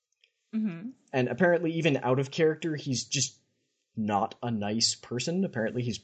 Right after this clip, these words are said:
Speaker 2: been very bad on a couple of interviews where he's just like, "Oh, it's just a kid show, I don't care."
Speaker 1: I mean, for me, I don't watch wrestling either. Um, I'm quite excited that I can actually, I know what some sports teams are.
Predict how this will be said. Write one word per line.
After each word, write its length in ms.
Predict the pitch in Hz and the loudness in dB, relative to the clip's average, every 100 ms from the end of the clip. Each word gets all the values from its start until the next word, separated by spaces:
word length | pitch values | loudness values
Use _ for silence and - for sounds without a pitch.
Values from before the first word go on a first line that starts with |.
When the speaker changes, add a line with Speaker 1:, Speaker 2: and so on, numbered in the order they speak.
| _ _ | _ _
Speaker 2:
been 200 | - 98 | 0 2
very 220 | 92 107 110 | 4 4 4
bad 280 | 98 92 | 0 2
on 100 | 131 127 | 2 2
a 60 | |
couple 260 | - 120 110 | 0 0 2
of 60 | |
interviews 640 | 104 120 139 156 180 170 - | 4 4 2 2 2 2 0
where 120 | 117 | 2
he's 180 | - - | 2 2
just 180 | - | 2
like, 140 | 127 123 | 2 4
"Oh, 140 | 139 120 | 4 4
it's 160 | 117 | 2
just 200 | - - | -2 -4
a 40 | 131 | 0
kid 240 | - 98 | 0 2
show, 200 | - 104 | 2 2
I 60 | 107 | 2
don't 140 | 98 | 0
care." 260 | - 82 - _ _ _ _ _ _ _ _ _ - - _ _ _ _ _ 254 | -2 -4 -6 _ _ _ _ _ _ _ _ _ -20 -20 _ _ _ _ _ 2
Speaker 1:
I 100 | 254 | 4
mean, 260 | 240 233 | 4 2
for 140 | 226 247 | 2 2
me, 320 | 277 339 349 | 4 2 0
I 280 | - 226 254 | 4 6 6
don't 240 | 254 247 240 | 6 2 4
watch 260 | 233 226 | 4 4
wrestling 340 | 226 - 220 214 | -2 -2 -2 0
either. 460 | 247 269 294 277 277 - - - _ | 2 4 2 0 -6 -16 -20 -20 _
Um, 440 | 214 220 220 214 - - | 4 6 6 2 -4 0
I'm 440 | 214 214 220 214 - | 4 6 4 2 0
quite 360 | - 330 370 - - | 4 6 6 2 -6
excited 540 | 247 262 254 254 226 | 0 4 6 4 4
that 160 | 208 190 | 4 4
I 120 | 196 | 0
can 320 | 202 214 202 - - | 0 0 -2 -8 -6
actually, 520 | 190 - 226 208 208 | -6 -6 -6 -4 -2
I 100 | 202 | 2
know 240 | 214 220 220 | 4 4 2
what 380 | 214 196 190 - - | 2 2 0 -2 -12
some 260 | - 240 | -2 0
sports 360 | 262 - 349 - | 0 0 -2 -2
teams 260 | 214 175 - | -4 -4 -4
are. 180 | 147 | -6